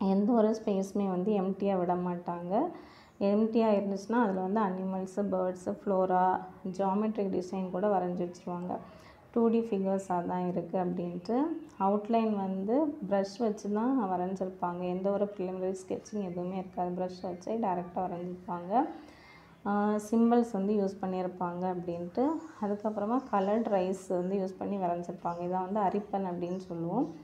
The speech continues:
Erotic scenes வந்து இதுல இருக்கு அப்படின்னு சொல்லியிருக்காங்க. Natural colors use பண்ணியிருக்காங்க. Prominent artist யாருன்னா, சீதா தேவி அப்படின்ட்டு.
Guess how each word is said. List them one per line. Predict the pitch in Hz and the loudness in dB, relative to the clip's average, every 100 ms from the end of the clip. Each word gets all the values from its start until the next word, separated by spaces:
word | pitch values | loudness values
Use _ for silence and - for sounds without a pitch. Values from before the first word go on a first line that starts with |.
| - - - - | -20 -20 -20 -2
Erotic | 202 214 226 240 240 - | 2 4 4 2 -2 -2
scenes | 202 196 196 | -2 -2 -4
வந்து | 196 185 208 | -4 0 2
இதுல | 202 185 180 | 2 2 0
இருக்கு | 180 180 185 | -2 -2 -2
அப்படின்னு | 180 175 180 180 | 0 -4 -4 -4
சொல்லியிருக்காங்க. | 175 170 165 185 196 247 | -4 -4 -4 -2 2 4
Natural | 196 196 196 220 208 | 4 4 2 -2 2
colors | 180 180 190 202 | 2 4 0 -2
use | 180 180 | -4 -4
பண்ணியிருக்காங்க. | 185 180 180 214 180 170 170 220 330 - - - - - | -4 -4 -4 -4 -4 -4 0 0 0 -4 -16 -20 -6 2
Prominent | 208 214 226 233 202 180 180 | 6 6 4 4 2 2 2
artist | 185 202 220 - 185 | 2 0 -2 -2 -2
யாருன்னா, | 175 175 185 262 | 0 -2 0 0
சீதா | 320 - 208 208 190 | 0 -2 -2 2 2
தேவி | 185 180 175 185 180 | 2 -2 0 -2 -2
அப்படின்ட்டு. | 180 180 175 175 | -2 -4 -6 -6